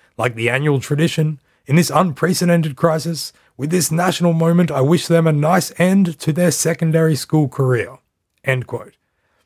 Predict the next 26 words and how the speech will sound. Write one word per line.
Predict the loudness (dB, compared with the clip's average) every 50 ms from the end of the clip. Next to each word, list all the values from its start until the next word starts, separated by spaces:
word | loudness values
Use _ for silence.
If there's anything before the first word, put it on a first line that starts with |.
| _ _ _ _
And | 0 0 0
so, | 2 0 2 4 4 4 4
with | 4 2 2 2
this | 0 -2 -2 -2
decree, | -4 -4 -4 0 0 0 2 2 0 0 -2 -4 _ _ _ _ _
a | -20
further | -4 0 0 2 2 2 0
crisis | 0 -2 -2 -2 -2 -2 -4 -4 -2 -2
was | -2 -2
averted, | -2 -4 -6 -8 -8 -8 -10 -14 -20 -20 _ _ _ _ _
and | -6 -2
on | 0
that | 0 0 0 -2 -2
date, | -2 0 0 0 -2 -6 -14 _ _ _
school | -10 -8 -8 -2 0 0 0 2
bags | 2 4 4 4 2 2 0 -4 -8
were | -10 -10
proudly | -10 _ -4 0 2 2 2 2 4 2 2 2
hung | 2 0 2 2
out | 2 2 0 -2 -2 -2
on | -2 -2
the | -2
flagpoles | -2 -4 -2 -2 -2 -2 -2 -2 -4 -4 -4 -8 -12 -14
across | -6 -4 -2 -2 -2 -4
the | -8 -6
country. | -4 -2 -2 -4 -6 -12 -20